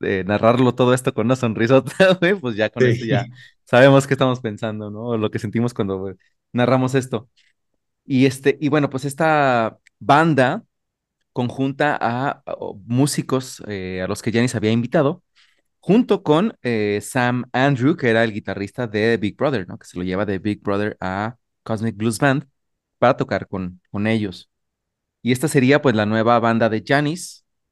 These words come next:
Speaker 1: con la que ese mismo año, en, en mil novecientos setenta, pues, sacaría el disco I Got Them All Cosmic Blues Again, Mama. Eh, con un sonido, pues, bastante diferente a lo que se había escuchado o a lo que estaban acostumbrados con Big Brother.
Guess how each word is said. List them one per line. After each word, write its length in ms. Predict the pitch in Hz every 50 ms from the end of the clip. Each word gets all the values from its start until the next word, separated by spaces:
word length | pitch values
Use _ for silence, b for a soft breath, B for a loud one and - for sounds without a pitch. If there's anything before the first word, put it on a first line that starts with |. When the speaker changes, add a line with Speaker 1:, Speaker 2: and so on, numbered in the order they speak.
| _ _ _ _ _ _ _
Speaker 1:
con 260 | - 135 139 151 147 151
la 180 | 151 151 -
que 240 | - 143 151 170 - -
ese 280 | 117 113 - - 147
mismo 320 | 143 143 135 123 139 147 156
año, 340 | 160 151 131 135 175 190 -
en, 400 | 107 110 107 110 123 131 143 139 -
en 100 | - 104
mil 120 | 104 104 104
novecientos 400 | 113 113 113 - 117 - 147 147
setenta, 380 | 156 - 202 185 180 185 185 180
pues, 140 | 185 180
sacaría 500 | - - - - 117 110 113 120 127 131
el 320 | - - 101 107 101 101 92
disco 480 | 120 123 123 - - - 151 143 - -
I 140 | 113 139 147
Got 220 | 123 160 160 156
Them 220 | 165 190 190 180 - -
All 260 | 139 151 160 165 165
Cosmic 380 | - 160 156 143 160 151 123
Blues 340 | 127 131 143 170 170 - - _
Again, 420 | 120 120 - 135 135 135 135 131
Mama. 460 | 120 104 101 98 90 82 67 - - _ _ _ _ _ _ _ _ _ _ _ _ _ _
Eh, 200 | - 113 127 143
con 140 | - 127 120
un 80 | 117 113
sonido, 300 | - 131 131 135 143 135
pues, 140 | - 110 98
bastante 340 | 95 98 - 110 107 - 120
diferente 520 | 120 110 - 120 110 113 113 113 113 135
a 40 | 120
lo 120 | 120 113
que 100 | - 110
se 320 | - - 104 95 95 95 95
había 220 | 90 101 104 107
escuchado 540 | 110 - - 123 117 - 139 131 123 123 85
o 140 | 95 95 92
a 40 |
lo 100 | 82 76
que 80 | - 90
estaban 360 | - - 90 95 110 110 107
acostumbrados 920 | 98 - 95 92 - - 107 104 107 110 110 110 113 117 - - - - _ _ _ _ _ _ _
con 460 | - 120 113 110 113 117 120 110 87 104
Big 160 | 113 113 113
Brother. 400 | 123 139 151 127 131 147 180 180